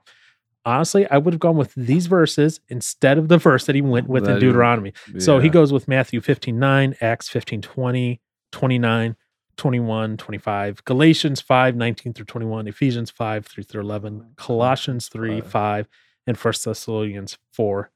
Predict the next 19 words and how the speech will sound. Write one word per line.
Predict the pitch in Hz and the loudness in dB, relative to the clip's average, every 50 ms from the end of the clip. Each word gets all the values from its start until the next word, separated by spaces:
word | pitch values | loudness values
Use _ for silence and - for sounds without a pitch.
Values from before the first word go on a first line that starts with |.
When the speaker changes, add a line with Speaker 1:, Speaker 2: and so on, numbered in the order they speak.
| _ - | _ -12
Speaker 1:
two | - - 110 92 | -10 -10 -10 -10
through | - - 113 135 | -10 -4 0 2
eight, | 196 101 - 92 92 90 85 85 - - _ - | 2 2 0 -4 -10 -16 -18 -20 -20 -20 _ -16
Speaker 2:
Yeah. | 110 101 98 98 95 95 | -14 -12 -10 -10 -8 -2
Speaker 1:
which | 117 151 175 180 - - - | 4 6 6 6 6 2 0
are | 143 143 139 135 - - _ _ _ _ _ _ _ | 4 4 4 4 2 -2 _ _ _ _ _ _ _
all | - - 175 196 202 190 190 185 185 _ _ _ | 0 4 6 8 8 8 6 4 2 _ _ _
the | - 139 | -2 -2
more | 135 139 143 170 190 196 | -2 0 0 0 0 2
better | 180 - 226 226 220 202 165 175 - - - - | 4 6 6 8 8 8 6 6 4 0 -2 2
than | 143 135 160 156 151 147 131 - _ _ _ _ - | 4 6 6 6 6 2 0 -4 _ _ _ _ -2
the | 131 139 | 2 2
stoning | - - - 180 151 147 143 131 117 - | 2 4 4 4 4 4 4 2 2 2
passage. | - 120 98 - 359 370 330 370 | 2 2 4 6 8 8 10 10
Speaker 2:
<laughs> | 453 381 - - 480 427 285 302 415 | 8 8 6 6 6 8 8 8 8
Yeah. | 392 330 277 339 359 330 269 262 359 381 320 233 - _ _ - - - - - - - - _ _ _ _ _ _ _ _ - | 8 8 8 8 6 4 4 4 4 4 2 0 0 _ _ -20 -20 -18 -18 -18 -20 -20 -20 _ _ _ _ _ _ _ _ -6
Speaker 1:
I | - - - | 0 4 4
was | 220 180 | 6 6
like, | 190 175 147 - _ | 6 4 4 2 _